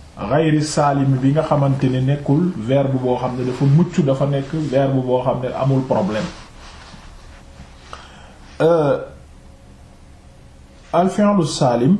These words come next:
boo fàttale ko li ñu gisoon ci al fi'lu saxiixu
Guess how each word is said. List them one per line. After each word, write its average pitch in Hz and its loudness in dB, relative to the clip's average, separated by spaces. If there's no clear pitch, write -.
boo 139 0
fàttale 160 0
ko 131 0
li 131 4
ñu 151 2
gisoon 139 2
ci - -6
al 151 2
fi'lu 151 0
saxiixu 143 0